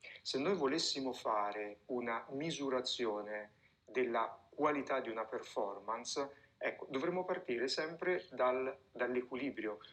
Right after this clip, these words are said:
ovvero è come se dovessimo valutare un salto e per valutare quel salto, che possa essere un salto in alto o un salto in lungo, noi abbiamo, dobbiamo avere una base di partenza, ovvero un piano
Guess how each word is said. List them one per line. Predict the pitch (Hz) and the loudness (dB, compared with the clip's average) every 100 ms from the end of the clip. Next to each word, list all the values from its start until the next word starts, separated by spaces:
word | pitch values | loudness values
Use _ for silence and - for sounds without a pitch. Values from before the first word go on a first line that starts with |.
| - | -6
ovvero | - - 127 107 107 - | -2 2 4 4 2 0
è | - | -2
come | - 214 196 | 2 2 2
se | - 143 | 0 0
dovessimo | 143 151 135 135 139 | 0 2 2 2 2
valutare | 135 127 127 110 113 | 2 2 2 2 2
un | 135 | 0
salto | 127 113 101 101 - 143 160 - _ - - _ | 0 2 0 -2 -4 -2 -2 -6 _ -20 -20 _
e | 139 135 | 2 2
per | - - | 4 2
valutare | 107 117 120 147 135 120 113 | 4 0 2 2 4 2 0
quel | - 117 | 2 2
salto, | 113 - 104 101 104 - 139 147 - - | 4 2 2 2 -2 0 0 0 -6 -6
che | 131 | -2
possa | - 127 - | 0 2 2
essere | - - | 0 -2
un | 165 | -2
salto | - 165 160 143 | 2 2 2 0
in | 127 | 0
alto | 107 98 - - | 0 -4 -8 -4
o | - | 2
un | 151 139 | 2 2
salto | - 139 131 139 | 2 0 0 -2
in | 117 | -2
lungo, | 107 98 120 - | -4 -8 -10 -8
noi | - | -4
abbiamo, | 185 127 127 - | -2 -2 -2 -6
dobbiamo | 135 143 156 156 | -10 -6 -2 -2
avere | 151 117 110 - | 0 0 -2 -4
una | 147 151 | -2 0
base | 143 165 147 | 2 0 0
di | 127 | -2
partenza, | 123 113 - 110 107 - - - - - - - | -4 -6 -6 -6 -6 -8 -10 -14 -18 -18 -16 -2
ovvero | 139 131 135 127 123 | 0 4 4 4 2
un | 127 113 | -2 -2
piano | 156 143 107 107 107 | 2 4 2 -4 -10